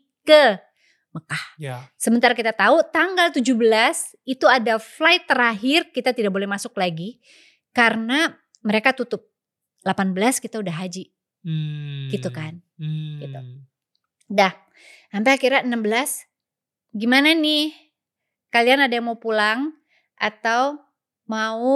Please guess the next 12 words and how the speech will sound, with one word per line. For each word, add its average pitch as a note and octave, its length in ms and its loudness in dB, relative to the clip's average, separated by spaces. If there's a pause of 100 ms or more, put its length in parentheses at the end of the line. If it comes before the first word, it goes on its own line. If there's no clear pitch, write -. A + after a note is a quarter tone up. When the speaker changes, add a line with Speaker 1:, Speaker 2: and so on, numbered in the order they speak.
Speaker 1:
gue G#3+ 380 -2
cariin G#3 480 -6
kamar, G#3 500 -4
kita A#3 280 -6
sharing G#3+ 400 -6
aja G3 200 -8
semuanya. D#3+ 560 -10
Speaker 2:
Hmm. D#3+ 380 -6
Speaker 1:
Cewek-cewek, A3 800 -2
cowok-cowok," F#3 720 -8
Speaker 2:
Hmm. D#3 260 -10
Speaker 1:
gitu. C#3+ 240 -14